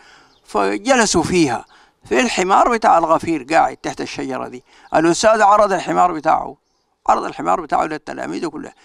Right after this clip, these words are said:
في تلاميذ بيفشلوا على الأستاذ المتدرب ده، يفشلوا على درسه، عادي كده ده، يعني يفشلوا عليك، لأن الموجهين دي قاعدين بيكتبوا عنك، وبعدين بيناقشوك يفشلوا درسك. فقام الواد الحمار استرخى،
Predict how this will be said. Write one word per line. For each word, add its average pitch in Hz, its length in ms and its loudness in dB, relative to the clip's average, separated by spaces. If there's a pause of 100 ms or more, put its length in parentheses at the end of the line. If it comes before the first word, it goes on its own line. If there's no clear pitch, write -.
(120)
في 269 160 -2
تلاميذ 214 720 0
بيفشلوا 165 760 -4
على 156 220 0
الأستاذ 143 560 -2
المتدرب 147 880 -6
ده، 185 240 0 (320)
يفشلوا 233 480 -4
على 220 180 -4
درسه، 202 400 -8 (380)
عادي 214 340 -2
كده 226 300 -8
ده، 180 220 -6 (720)
يعني 143 300 -8
يفشلوا 226 460 -4
عليك، 240 360 0
لأن 190 120 -2
الموجهين 180 480 -4
دي 202 80 -6
قاعدين 180 320 -2
بيكتبوا 196 320 -6
عنك، 170 280 -2
وبعدين 160 340 -6
بيناقشوك 190 500 -6
يفشلوا 175 420 -10
درسك. 143 300 -12 (440)
فقام 381 320 0
الواد 220 440 -2
الحمار 165 600 -2
استرخى، 202 640 0